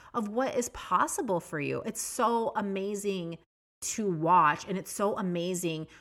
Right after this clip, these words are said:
to be the witness to your objections and get to st-, one by one check them off and say, "This is not true. This is my brain's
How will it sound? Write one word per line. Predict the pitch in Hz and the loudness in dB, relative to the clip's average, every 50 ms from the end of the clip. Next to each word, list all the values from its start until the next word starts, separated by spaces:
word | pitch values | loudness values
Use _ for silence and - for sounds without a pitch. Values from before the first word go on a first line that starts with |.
| - _ _ - | -20 _ _ -6
to | - 208 | -4 -2
be | 185 165 190 196 220 | -2 0 0 0 0
the | 214 247 240 | 2 2 2
witness | 202 160 175 175 - - 180 185 185 - - | 2 2 2 0 0 -2 -4 -6 -6 -6 -8
to | - - - - 196 196 | -10 -10 -6 -4 -2 -2
your | 190 180 170 165 175 - | 0 0 0 0 -2 -2
objections | 165 160 160 151 - 151 120 139 - - - 185 180 175 180 180 - - - - - - - | -4 -6 -6 -4 -4 -4 -4 -6 -6 -6 -4 -2 -2 -2 -2 -4 -6 -8 -14 -20 -20 -10 -4
and | 185 180 175 | -2 0 0
get | - 180 180 - | 0 -2 -2 -4
to | - 180 175 | -4 -2 -2
st-, | 170 - - - - - - | -2 -2 -4 -6 -6 -6 -4
one | 190 165 170 196 226 247 | -2 -2 0 0 2 4
by | 247 277 302 302 | 4 4 4 2
one | 262 202 185 175 175 165 160 165 170 - - | 2 0 0 2 2 2 2 0 -2 -6 -8
check | - - 147 151 - - | -6 -4 -4 -4 -2 -2
them | - 175 165 170 - | -2 0 0 0 0
off | - 143 135 127 127 135 - - - | 0 0 2 2 2 0 -2 -6 -6
and | 175 160 156 | -4 -4 -4
say, | - - 143 151 | -2 -2 -2 -2
"This | 147 143 143 160 165 180 180 - - - | -2 0 2 2 2 2 2 -2 -6 -4
is | 170 160 151 147 156 160 | -2 -2 -2 -2 -4 -4
not | 147 147 - 147 - - - - | -4 -4 -4 -6 -6 -8 -10 -10
true. | - - - - - 151 139 110 80 85 95 107 151 - _ _ _ _ _ _ _ _ _ _ _ - - - _ - | -10 -10 -8 -8 -8 -6 -6 -6 -4 -4 -6 -6 -8 -10 _ _ _ _ _ _ _ _ _ _ _ -20 -20 -14 _ -2
This | 175 160 196 202 196 - | 0 2 2 2 0 0
is | - 233 202 180 170 | -2 0 0 0 0
my | 170 160 160 160 | -2 -2 -2 -2
brain's | 151 147 165 160 156 165 160 175 180 190 202 214 226 233 233 226 - - | -4 -4 -4 -2 -2 -2 -2 -2 -2 -4 -4 -4 -4 -4 -4 -4 -4 -6